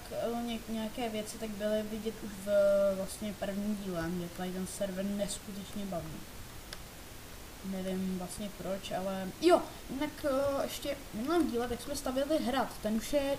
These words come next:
dostavěný. Eh, stavil jsem ho cca tři hodiny. No, i když možná, možná, možná i díl, hej.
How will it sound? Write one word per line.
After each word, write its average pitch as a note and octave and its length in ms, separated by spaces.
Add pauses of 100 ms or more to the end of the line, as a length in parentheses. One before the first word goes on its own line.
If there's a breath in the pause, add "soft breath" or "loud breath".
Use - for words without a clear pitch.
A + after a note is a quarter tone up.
dostavěný. G3+ 720 (760)
Eh, A3+ 240
stavil B3 320
jsem C4 300
ho B3 340
cca A#3+ 600
tři A#3+ 280
hodiny. A3+ 460 (2500)
No, A3+ 180
i A3 60
když G#3 180
možná, G#3+ 760 (280)
možná, A3 600
možná G#3 340
i - 40
díl, G3+ 420
hej. E3 240